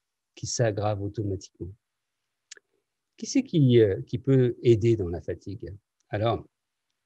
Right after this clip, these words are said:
je parle dans le personnel soignant parce que vous, l'entourage, là, qui est dans le public, évidemment, vous pouvez aider également, vous allez comprendre.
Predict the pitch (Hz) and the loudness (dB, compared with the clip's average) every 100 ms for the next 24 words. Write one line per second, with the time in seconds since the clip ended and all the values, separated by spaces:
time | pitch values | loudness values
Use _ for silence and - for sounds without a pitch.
0 | _ - 104 104 127 110 104 95 101 110 | _ -6 -2 2 2 4 0 -2 -4 -2
1 | 104 92 - 107 139 147 101 - 101 127 | -2 -4 -4 -2 0 -2 -4 -6 -4 -2
2 | 123 110 - 104 127 151 123 87 95 95 | -2 -2 -4 -4 -2 -2 -4 -4 -6 -4
3 | 101 104 98 135 113 101 110 104 107 107 | -6 -6 -6 -6 -4 -6 -4 -2 -2 -6
4 | 98 107 104 98 95 95 92 95 107 120 | -8 -10 -8 -8 -6 -6 -6 -6 -4 -4
5 | 104 92 - 90 - 87 | -6 -8 -10 -16 -14 -16